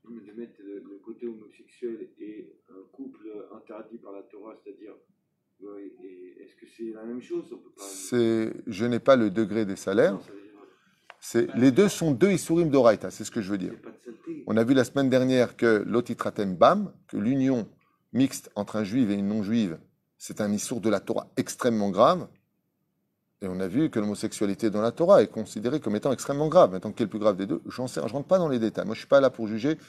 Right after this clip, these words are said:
Speaker 2: je suis pas là pour, euh, dire qui est plus grave que grave. Mais les deux, en tout cas, c'est deux Isurim d'Oraita. Mais d'extérieur, d'extérieur, quand t'es pas dans la Torah, ben,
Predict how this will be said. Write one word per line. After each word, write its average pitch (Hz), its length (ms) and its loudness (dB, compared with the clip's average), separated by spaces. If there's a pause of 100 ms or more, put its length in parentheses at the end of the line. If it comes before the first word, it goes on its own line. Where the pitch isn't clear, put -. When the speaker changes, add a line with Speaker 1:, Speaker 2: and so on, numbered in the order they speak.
Speaker 2:
je - 60 -20
suis - 80 -20
pas 143 80 8
là 151 80 8
pour, 117 240 2
euh, 98 140 4 (420)
dire 135 180 2
qui - 80 2
est 131 40 4
plus 131 120 -2
grave 139 140 4
que 143 80 -4
grave. 180 160 4 (240)
Mais 143 100 6
les 170 100 8
deux, 226 220 4
en 131 80 -2
tout 160 80 -4
cas, 202 80 6
c'est 143 180 0
deux 208 140 6
Isurim 170 300 2
d'Oraita. 113 480 2 (520)
Mais 147 160 2
d'extérieur, 143 840 2
d'extérieur, 123 560 2
quand 139 120 -4
t'es 139 120 -2
pas 185 140 8
dans 143 120 2
la 113 100 2
Torah, 101 440 0 (880)
ben, 101 400 -4